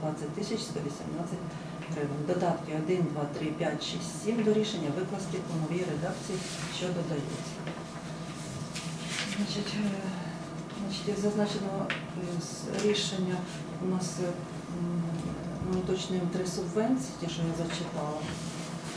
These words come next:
Так, потім уточнюється, у нас склався залишок спецфонду по субвенціям. Субвенція на харчування учнів початкових класів — це два мільйона двісті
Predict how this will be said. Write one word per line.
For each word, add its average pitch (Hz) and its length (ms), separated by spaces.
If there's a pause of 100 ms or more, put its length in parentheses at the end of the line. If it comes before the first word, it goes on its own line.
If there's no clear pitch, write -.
(360)
Так, 170 160 (300)
потім 214 300 (140)
уточнюється, 208 840 (100)
у - 100
нас 185 100 (120)
склався 190 480 (180)
залишок 180 640 (120)
спецфонду 208 800 (640)
по 190 60 (120)
субвенціям. 170 560 (100)
Субвенція 185 520
на 170 100
харчування 175 540 (120)
учнів 165 400
початкових 170 640 (120)
класів — 196 400 (100)
це 165 80 (180)
два 175 180
мільйона 165 400
двісті 170 260